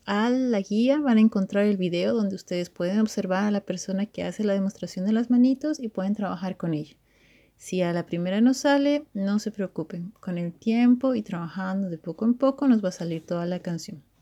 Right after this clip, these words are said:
Pero cualquier avance que hagan es muy bueno. Luego, la siguiente actividad dice reconocer los sonidos de la escala de do mayor. Y tienen una partitura. Como hemos hecho en otras ocasiones, vamos a pintar cada una de las notitas del color que corresponde.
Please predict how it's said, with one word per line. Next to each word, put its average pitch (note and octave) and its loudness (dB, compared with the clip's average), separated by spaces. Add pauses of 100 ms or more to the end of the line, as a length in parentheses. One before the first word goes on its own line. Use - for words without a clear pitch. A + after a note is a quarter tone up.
Pero F3+ -2
cualquier F3+ -2
avance B3+ 4
que C4 -2
hagan C4 2
es G#3+ 0
muy G#3 2
bueno. E3+ -6 (1300)
Luego, F#3 0
la G3 0
siguiente F#3+ -2
actividad C4 2
dice A#3 2
reconocer G#3+ 0 (100)
los G3+ -2
sonidos G3 0
de G3 -2
la E3+ -4
escala F#3+ -4
de F#3 0
do F#3+ -4
mayor. G#3+ 2 (420)
Y G#3 0
tienen G#3+ 4
una A#3 6
partitura. G#3 0 (600)
Como G3 -2
hemos A#3 4
hecho B3 2
en A#3 6
otras A#3 2
ocasiones, B3 4
vamos A3 4
a G#3 0
pintar F#3+ -2 (840)
cada G3+ 2
una A3+ 6
de A3+ 4
las G#3+ 2
notitas G#3+ 0
del F#3+ 0
color E3+ -2
que - -18
corresponde. G#3 2